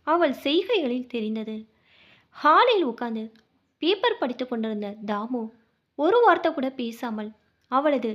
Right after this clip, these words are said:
செய்களை ஓரக்கண்ணால் நோட்ட விட்டு கொண்டிருந்தார். ஒரு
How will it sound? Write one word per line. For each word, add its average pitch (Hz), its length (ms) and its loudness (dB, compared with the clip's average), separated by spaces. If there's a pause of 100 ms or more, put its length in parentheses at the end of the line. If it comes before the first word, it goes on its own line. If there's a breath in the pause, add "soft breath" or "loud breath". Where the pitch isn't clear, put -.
(120)
செய்களை 403 500 2 (100)
ஓரக்கண்ணால் 233 600 -2 (500 soft breath)
நோட்ட 427 360 4
விட்டு 269 240 0
கொண்டிருந்தார். 214 520 -6 (680)
ஒரு 247 180 0